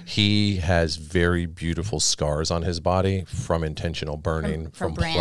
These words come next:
Speaker 2: branding?
Speaker 1: from branding,
Speaker 2: Yeah.
Speaker 1: and
Speaker 2: Yeah.
Speaker 1: cigarette
Speaker 2: Sure,
Speaker 1: butts.
Speaker 2: sure,
Speaker 1: So,
Speaker 2: sure.
Speaker 1: but it's all, he, he smiles, and if you were around him enough, as to use your word, he has a very lovely smile. He has a
Speaker 2: Mm-hmm.
Speaker 1: very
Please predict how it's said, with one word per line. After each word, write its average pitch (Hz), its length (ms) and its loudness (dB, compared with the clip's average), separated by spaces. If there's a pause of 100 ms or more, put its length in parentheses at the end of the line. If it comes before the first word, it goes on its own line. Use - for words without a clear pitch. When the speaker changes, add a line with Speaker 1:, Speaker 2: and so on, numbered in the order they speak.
Speaker 2:
branding? 220 280 -4
Speaker 1:
from - 200 -8
branding, 90 520 0
Speaker 2:
Yeah. 80 120 -2 (360)
Speaker 1:
and 82 420 -2 (720)
Speaker 2:
Yeah. 196 220 -8
Speaker 1:
cigarette - 680 -8 (460)
Speaker 2:
Sure, 214 160 0
Speaker 1:
butts. - 320 -4
Speaker 2:
sure, 240 160 -6
Speaker 1:
So, 233 160 -4
Speaker 2:
sure. 226 120 -6 (840)
Speaker 1:
but 120 100 10
it's 107 140 4
all, 101 420 8
he, 90 540 -2
he - 180 -10
smiles, 85 640 2
and 92 180 0
if 90 120 -4
you 101 240 0 (180)
were 95 240 2
around 87 200 4
him 80 80 0
enough, 80 260 -2
as 85 220 -2
to - 120 -4
use 87 240 -4
your 82 100 -4
word, 82 180 -2
he 90 40 0
has 85 80 -2
a 85 40 -6
very 85 160 -2
lovely 80 400 -4
smile. 71 400 -2
He - 120 -4
has 90 120 2
a - 40 2
Speaker 2:
Mm-hmm. 82 40 -8
Speaker 1:
very 87 280 2